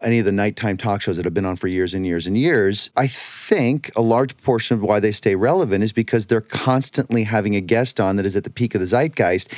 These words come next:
irrespective of who the host is. So it may sound falsely modest, but that is sort of our show. You're having conversations for over two hours with scientists and artists that are not necessarily on the radar, and the appeal of that episode is fully reliant on your ability to engage in that person,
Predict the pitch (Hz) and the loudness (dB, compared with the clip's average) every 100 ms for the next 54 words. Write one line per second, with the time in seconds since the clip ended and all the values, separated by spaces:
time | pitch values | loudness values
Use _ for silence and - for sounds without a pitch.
0 | - 175 175 170 - - 196 - 143 123 | -6 0 2 2 0 -2 -4 -2 0 0
1 | 120 131 117 165 151 - 98 - - 135 | 0 -2 0 -2 -2 -2 -2 -2 0 0
2 | 113 - 151 151 165 165 147 147 135 139 | 0 -2 0 2 2 0 2 0 2 2
3 | 139 117 104 101 127 120 131 - 165 180 | 2 0 -2 -2 -2 0 -2 0 0 0
4 | - 156 127 - 113 117 110 120 - - | 0 0 0 -2 0 2 2 -2 -4 -12
5 | 160 185 240 156 - 131 104 - 123 117 | -4 0 0 0 0 -2 0 0 -2 -2
6 | 107 - 101 95 117 95 - - 151 123 | -4 -2 -2 0 0 -2 -8 -4 0 0
7 | - - 214 220 147 - 101 - 101 113 | -2 -2 0 2 0 -2 -2 -2 -2 0
8 | 170 165 127 139 - 131 123 135 202 214 | 2 2 2 0 2 2 2 2 2 0
9 | 113 - - 107 101 101 98 95 98 95 | -2 -2 0 2 4 2 2 2 2 2
10 | 95 - - 107 104 101 - - 196 160 | 2 0 -2 0 0 0 -2 0 2 2
11 | 123 110 110 - 107 104 92 - - 190 | 2 2 2 0 -2 0 0 -4 -2 0
12 | 170 123 110 104 101 101 92 95 98 143 | 2 2 2 2 2 0 -2 -2 0 2
13 | 131 110 104 90 82 78 78 104 123 127 | 2 2 2 0 -4 -4 -2 0 0 2
14 | 127 117 - 98 - | 0 0 0 -2 -2